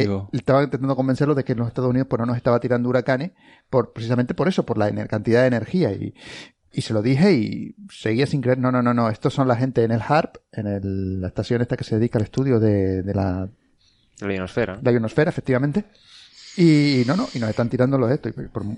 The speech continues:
Speaker 2: insistí mucho, le presenté los números, le hice las cosas, y dice, "No, las matemáticas esas no sirven para nada",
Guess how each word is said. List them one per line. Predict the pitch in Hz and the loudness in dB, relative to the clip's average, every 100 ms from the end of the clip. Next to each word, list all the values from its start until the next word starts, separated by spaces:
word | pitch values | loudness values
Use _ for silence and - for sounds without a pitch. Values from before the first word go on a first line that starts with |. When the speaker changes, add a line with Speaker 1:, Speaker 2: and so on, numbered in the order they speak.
| - - | -14 -4
Speaker 2:
insistí | 131 120 120 151 | -2 0 0 2
mucho, | 156 180 196 | 2 0 0
le | 135 | -2
presenté | - 110 104 | -2 -4 0
los | 120 123 | 2 2
números, | 165 160 123 | 0 0 0
le | |
hice | 117 | 0
las | 120 | -2
cosas, | - 170 160 | 2 0 2
y | 139 | 0
dice, | 123 | 0
"No, | 135 | 0
las | 117 | 0
matemáticas | 110 113 120 - 110 | -2 -2 -2 -2 -2
esas | 127 123 | -2 -4
no | 107 | -6
sirven | - 117 | -2 -2
para | 117 135 | 0 2
nada", | 156 185 | 2 2